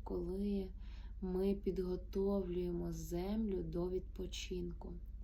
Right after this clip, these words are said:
е, коли ми пожинаємо все, що робили протягом року. І осінь — дуже важлива пора, тому що це таке завершення, завершення, збір врожаю,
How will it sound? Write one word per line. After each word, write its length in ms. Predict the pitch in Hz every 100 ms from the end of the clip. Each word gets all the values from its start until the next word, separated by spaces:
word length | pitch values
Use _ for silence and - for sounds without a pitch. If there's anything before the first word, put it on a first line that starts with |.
| - - - - - -
е, 360 | 190 180 180 180
коли 340 | - 190 202 214
ми 320 | 202 202 220
пожинаємо 720 | - 196 196 202 202 196 185
все, 460 | 180 - 202 220 254
що 520 | - - 190 190 180
робили 540 | 180 160 180 202 196 -
протягом 560 | 185 185 196 185 185 190
року. 400 | 185 - - 185 - - - - - - - - -
І 200 | 202 202
осінь — 500 | - 214 214 - 190
дуже 260 | 208 208
важлива 480 | 196 185 180 196 208 202
пора, 320 | 202 208 202 175 - - - - - - - -
тому 220 | - 190 196
що 200 | - 185
це 180 | -
таке 300 | 202 202 202
завершення, 1000 | 180 190 180 185 196 196 - - 180 175 - - - - - 190
завершення, 880 | 180 185 185 220 220 - 190 180
збір 320 | 170 156 190 202
врожаю, 840 | 175 170 156 170 175 190 180 175